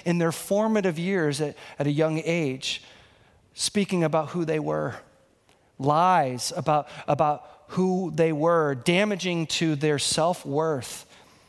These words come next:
and to the love that God ultimately sees them through. We call this a, a conscious conflict. It's a, a warring in the mind between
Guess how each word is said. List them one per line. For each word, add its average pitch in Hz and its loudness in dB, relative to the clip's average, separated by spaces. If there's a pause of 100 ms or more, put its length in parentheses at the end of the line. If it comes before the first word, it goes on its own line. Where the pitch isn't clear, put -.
(160)
and 147 -4
to 151 0
the 139 0
love 131 2 (380)
that 139 -4
God 156 2
ultimately 127 -6
sees 127 -4 (400)
them 131 -2
through. 131 -4 (1300)
We 143 -2
call 156 4
this 147 0
a, 135 0
a - -8
conscious - -2
conflict. 135 -4
It's - -6
a, 127 0 (240)
a 156 4
warring 160 2
in 160 2
the 151 2
mind 139 0
between 151 -2